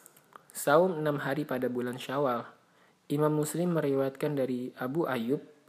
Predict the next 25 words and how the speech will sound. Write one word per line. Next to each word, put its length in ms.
Al-Ansari 720
radhiyallahu 720
anhu, 400
ia 160
berkata, 560
Rasulullah 720
sallallahu 720
alaihi 400
wasallam 480
bersabda, 640
"Barang 320
siapa 800
berpuasa 560
pada 320
bulan 320
Ramadan, 640
kemudian 480
dilanjutkan 560
dengan 320
puasa 320
enam 240
hari 320
di 80
bulan 320
Syawal, 480